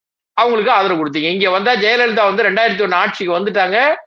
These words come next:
நம்மளை தூக்கிடுவாங்கன்னு ஒரு பயந்து அன்னைக்கு பா ஜ க கூட, ஆட்சியில இருக்கிற பா ஜ க கூட இருந்தீங்களா? அப்போ நீங்க இருந்தா வந்து அது வந்து பாசம், அடுத்தவங்க இருந்தா பயமா? அவங்களுக்கு பயம் வந்துருச்சு, இவங்களுக்கு பயம் வந்துருச்சுன்னா சொல்லலாமா? அப்போ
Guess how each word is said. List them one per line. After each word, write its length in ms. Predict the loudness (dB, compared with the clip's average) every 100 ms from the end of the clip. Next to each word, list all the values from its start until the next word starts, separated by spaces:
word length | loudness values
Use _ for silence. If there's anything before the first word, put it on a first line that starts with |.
| _ _ -4
நம்மளை 160 | -2 -2
தூக்கிடுவாங்கன்னு 720 | -2 -2 0 2 2 0 0
ஒரு 160 | 0 0
பயந்து 380 | 2 2 2 0
அன்னைக்கு 720 | 0 -2 0 0 2 0 0
பா 80 | 0
ஜ 160 | 0
க 100 | 0
கூட, 280 | 0 0 0
ஆட்சியில 140 | 0 0
இருக்கிற 280 | 0 0
பா 100 | 0
ஜ 160 | 0 0
க 80 | -2
கூட 140 | -2
இருந்தீங்களா? 580 | -4 -6 -4 0 0 0 -4 _ _ _ _ _ -6
அப்போ 240 | -4 -2
நீங்க 300 | 0 0 2
இருந்தா 400 | 2 0 2 2
வந்து 260 | 0 0 0
அது 220 | 2 0
வந்து 220 | -2 -2
பாசம், 440 | 0 0 0 0
அடுத்தவங்க 400 | 0 0 -2 -2
இருந்தா 220 | -2 -2 -2
பயமா? 640 | 0 -2 -2 -4 -6 -10 _ -6
அவங்களுக்கு 380 | -2 -2 -2
பயம் 200 | 0 0
வந்துருச்சு, 340 | 0 -4 -4 -4
இவங்களுக்கு 420 | -2 -2 -2 -4
பயம் 180 | -2 -2
வந்துருச்சுன்னா 460 | -4 -6 -6 -6 -8 -6
சொல்லலாமா? 300 | -6 -6 -8 -10 _ _ _ -8
அப்போ 320 | -4 -2